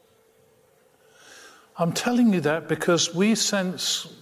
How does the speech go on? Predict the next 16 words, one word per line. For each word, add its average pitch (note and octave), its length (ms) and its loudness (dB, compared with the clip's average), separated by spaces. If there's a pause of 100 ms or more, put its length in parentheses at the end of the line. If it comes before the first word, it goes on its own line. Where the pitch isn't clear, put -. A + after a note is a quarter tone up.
(100)
with F3+ 300 2
most E3 680 -2
of F3+ 100 -2
you A3 380 0 (2750)
the E3 140 2
drift F#3 580 -2
from D#3 240 -8
putting G3 300 -2
our F3+ 160 2
confidence E3 960 -2 (1000)
in F3+ 220 0
God D3+ 520 -2 (140)
to - 120 -12
putting E3 300 -2
it D3+ 140 2
in D3+ 340 -2